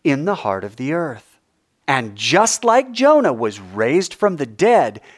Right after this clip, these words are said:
to preach a message of repentance, so was Jesus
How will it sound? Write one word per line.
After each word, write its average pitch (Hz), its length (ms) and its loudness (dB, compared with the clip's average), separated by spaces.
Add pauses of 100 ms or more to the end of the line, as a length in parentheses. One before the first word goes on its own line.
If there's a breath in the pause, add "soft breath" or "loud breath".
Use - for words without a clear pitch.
(100)
to 127 160 -4
preach 214 600 -6
a 110 120 -2
message 165 640 -2 (100)
of 160 320 2
repentance, 175 880 -2 (1080)
so - 320 -6
was 139 300 -8
Jesus 110 640 -10